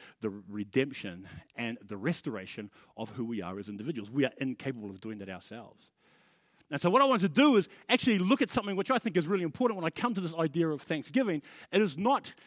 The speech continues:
the regards our thanksgiving and our attitudes toward each other, but rather our attitude of thanksgiving toward God and what He has done for us. Our attitude toward God and what He has given us. Uh, this whole idea of Christmas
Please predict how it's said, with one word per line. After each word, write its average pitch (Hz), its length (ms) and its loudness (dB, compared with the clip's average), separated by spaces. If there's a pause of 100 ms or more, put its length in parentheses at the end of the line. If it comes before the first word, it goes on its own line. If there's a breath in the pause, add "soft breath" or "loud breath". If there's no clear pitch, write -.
(240 soft breath)
the 185 120 -2
regards 190 640 4
our 185 200 2
thanksgiving 175 760 2
and 165 120 0
our 170 140 0
attitudes 180 580 0
toward 165 300 0
each 131 240 0
other, 165 260 4 (240 loud breath)
but 156 180 -2
rather 214 380 4
our 180 220 4
attitude 185 400 0
of 151 80 -2
thanksgiving 170 680 0
toward 147 380 -4
God 165 300 2
and 151 100 -4
what 147 120 -4
He 135 60 -4
has 131 100 -4
done 123 160 -6
for 117 160 -16
us. - 220 -20 (960 soft breath)
Our 143 80 0
attitude 180 360 2
toward 151 200 -2
God 160 220 2
and 160 80 -2
what 135 100 -2
He 123 60 -6
has 110 100 -8
given 127 260 -4
us. - 360 -18 (920 soft breath)
Uh, 135 140 -8
this 160 200 2
whole 220 340 6
idea 190 340 6
of 147 220 -4
Christmas 180 640 2